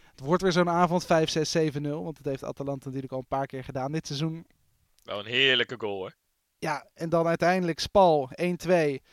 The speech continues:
Speaker 1: En mag jij raden waarbij de doelpuntenmakers, eh, zijn opgeleid? En dat is weer bij, eh, A C Milan.
Speaker 2: Het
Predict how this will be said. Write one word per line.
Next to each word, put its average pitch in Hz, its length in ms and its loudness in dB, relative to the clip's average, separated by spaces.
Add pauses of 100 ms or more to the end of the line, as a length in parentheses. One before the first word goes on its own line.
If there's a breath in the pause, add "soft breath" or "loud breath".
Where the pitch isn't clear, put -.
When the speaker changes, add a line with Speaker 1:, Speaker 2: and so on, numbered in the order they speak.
(720 soft breath)
Speaker 1:
En 165 160 0
mag 165 140 0
jij 196 220 8
raden 170 300 4
waarbij 156 260 4
de 156 80 0
doelpuntenmakers, 151 960 0
eh, 143 100 -2
zijn 143 180 -4
opgeleid? 143 500 -6
En 156 60 -10
dat 180 160 -6
is 147 80 -8
weer 143 160 -2
bij, 131 320 -4
eh, - 120 -8
A 185 60 0
C 147 180 -6
Milan. 190 340 -8 (760 soft breath)
Speaker 2:
Het - 100 -20